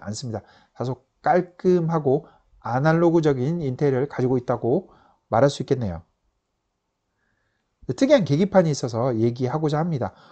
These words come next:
보시면 영, 일, 이, 삼, 사에서 마치 알피엠 타코미터 같이 생겼는데요. 전혀 아닙니다. 자세히 보시면 일 분당 백 리터라고 했는데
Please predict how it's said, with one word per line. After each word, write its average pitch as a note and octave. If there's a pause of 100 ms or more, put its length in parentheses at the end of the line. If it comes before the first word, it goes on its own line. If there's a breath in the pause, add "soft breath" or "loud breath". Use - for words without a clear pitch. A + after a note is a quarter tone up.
(200 soft breath)
보시면 F#3+ (240)
영, C3+
일, D#3+
이, D#3+
삼, D#3
사에서 D3+ (300 loud breath)
마치 C#3+
알피엠 D#3
타코미터 F#3+
같이 B2
생겼는데요. E3 (420 soft breath)
전혀 F#3
아닙니다. A#2
자세히 E3+
보시면 D#3+ (400 soft breath)
일 E3+
분당 G#3+ (180)
백 C#3
리터라고 C3+
했는데 D3